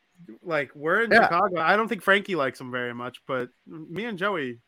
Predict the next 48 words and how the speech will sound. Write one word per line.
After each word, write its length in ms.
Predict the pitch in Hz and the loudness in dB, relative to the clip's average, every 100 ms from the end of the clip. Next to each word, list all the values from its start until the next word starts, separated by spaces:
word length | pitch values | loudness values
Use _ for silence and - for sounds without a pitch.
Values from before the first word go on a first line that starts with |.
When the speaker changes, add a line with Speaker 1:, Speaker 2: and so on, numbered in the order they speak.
| _ 160 | _ -14
Speaker 1:
you 100 | 147 | -10
know, 20 | |
we, 160 | 139 202 | -6 -6
we 220 | 170 220 | -4 -2
love 240 | 208 214 | 2 2
the 100 | 180 | 0
Red 160 | 143 131 | -2 -2
Wings. 220 | 127 123 | -4 -6
They're 120 | 156 | -4
in 80 | 208 | -4
my 120 | 202 | -4
top 260 | 175 185 175 | -2 -2 -2
ten 200 | 185 165 | -4 -6
favorite 300 | 165 151 139 | -8 -8 -8
teams, 300 | 170 143 123 | -8 -10 -10
so 260 | 131 123 120 _ _ _ _ _ | -8 -8 -10 _ _ _ _ _
more 200 | 175 208 | -2 2
like 280 | 220 202 143 | 2 2 0
Detroit 440 | 160 139 180 156 | -8 -2 0 0
with 280 | 117 208 269 | 2 0 2
everybody, 720 | 143 117 120 117 113 117 113 | -2 -2 -8 -10 -12 -14 -16
Don. 320 | 117 113 110 | -14 -14 2
Speaker 2:
Yeah. 300 | 151 143 98 95 - - - | 6 6 4 -2 -10 -20 -10
Speaker 1:
<laughs> 120 | 220 - 214 170 151 _ 170 | -8 -6 -10 -12 -16 _ 6
Speaker 2:
And 200 | 156 170 | 6 8
this, 240 | 226 - | 4 4
uh, 280 | 220 175 131 | 6 6 6
this 260 | 147 196 - | 2 0 0
goal 260 | - 170 170 | 4 6 6
right 200 | 151 127 | 4 4
here 140 | 139 | 4
that 100 | 127 | 4
you're 100 | 110 | 2
seeing, 360 | 110 123 113 113 | -2 -4 -4 -6
this 240 | 131 117 | -6 -6
pass 260 | - 143 156 | -2 0 0
from 160 | - 156 | -2 4
Brad 220 | 147 139 | 6 6
Marchand 400 | 131 127 123 113 | 4 2 -2 0
right 160 | 127 | 2
over 180 | 180 185 | 2 2
to 120 | 165 | -2
Charlie 360 | 139 - 131 131 | -2 0 2 2
McAvoy, 560 | 120 117 - 113 101 101 | 0 -4 -6 -8 -6 -6
it 160 | 127 - | -8 -4
came 300 | 170 233 254 | -2 -2 -4
following 680 | - 135 139 139 123 113 | -2 2 2 2 0 -2
a 120 | 110 | -8